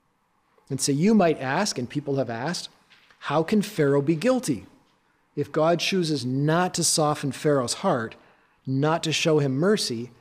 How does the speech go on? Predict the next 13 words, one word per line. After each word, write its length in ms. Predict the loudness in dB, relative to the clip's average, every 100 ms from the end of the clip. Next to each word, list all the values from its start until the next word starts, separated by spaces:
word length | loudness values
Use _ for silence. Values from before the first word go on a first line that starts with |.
| _ _
how 200 | -6 -4
can 160 | -2 -2
Pharaoh 360 | -2 -4 -4 -4
be 120 | 0
guilty?" 460 | 2 2 0 -12 -16 _ _ _ _ _ _ _ _ _ _ -20 _
And 60 | -6
we 60 | -2
have 180 | -2
to 100 | 2
remember 380 | 2 4 4 4
the 80 | 2
human 360 | 0 2 2 0
condition 760 | -2 0 0 0 -2 -2 -6